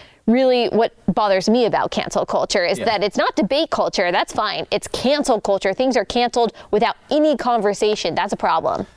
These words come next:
Speaker 2: How much of this do you think is fear? L-, where these companies, uh, 'cause I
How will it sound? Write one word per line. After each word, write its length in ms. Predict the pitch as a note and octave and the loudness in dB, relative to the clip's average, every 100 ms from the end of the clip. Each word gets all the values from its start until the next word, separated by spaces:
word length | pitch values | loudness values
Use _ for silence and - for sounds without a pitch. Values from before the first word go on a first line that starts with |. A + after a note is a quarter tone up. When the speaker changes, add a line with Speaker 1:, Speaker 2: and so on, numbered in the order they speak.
| - | -10
Speaker 2:
How 140 | - | -4
much 180 | E4+ F4 | -2 0
of 60 | C#4 | 0
this 300 | C3+ - - | 0 -2 -2
do 200 | A#2+ B2 | 0 0
you 60 | |
think 320 | A#2 A#2 G#2 - | 0 -2 -4 -2
is 260 | A#2 G#2+ - | -2 -2 -2
fear? 380 | - G#2+ - - - - | -4 -4 -6 -10 -8 -4
L-, 280 | C3 C#3 | -2 0
where 260 | D3 D3+ D3+ | 0 2 2
these 220 | D3+ E3 | 0 -2
companies, 500 | - C4+ C#4 G3+ C#3 | -2 -4 0 -2 -2
uh, 100 | - - - | -4 -6 -4
'cause 180 | G3 - - - - - | -4 -4 -12 -14 -10 -4
I 340 | C#4 E4+ - | -2 0 -2